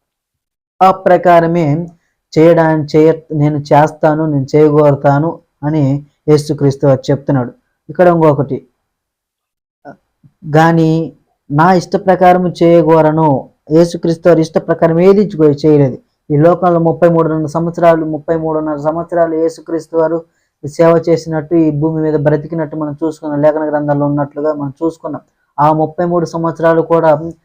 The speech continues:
యెహోవా దేవుడు ఏదైతే అతనికి బయలుపరిచాడో, యెహోవా దేవుడు ఏదైతే తనను చేయమన్నాడో ఆ పని మాత్రమే, యెహోవా దేవుడు చెప్పిన పని మాత్రమే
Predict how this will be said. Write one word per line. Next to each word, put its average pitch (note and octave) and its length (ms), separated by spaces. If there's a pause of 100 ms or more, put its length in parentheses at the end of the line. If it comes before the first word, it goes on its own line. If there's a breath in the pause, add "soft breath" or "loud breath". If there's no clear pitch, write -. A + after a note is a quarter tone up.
(200)
యెహోవా F3 400
దేవుడు E3+ 300
ఏదైతే E3+ 460
అతనికి D#3 840 (280)
బయలుపరిచాడో, D#3+ 760
యెహోవా E3 360
దేవుడు D#3+ 260
ఏదైతే E3+ 400
తనను D#3 280 (100)
చేయమన్నాడో D#3 560 (280)
ఆ C#3+ 180
పని E3 260
మాత్రమే, D#3+ 500
యెహోవా D#3 640
దేవుడు D3+ 300 (100)
చెప్పిన D3+ 220
పని D3+ 220
మాత్రమే D3+ 560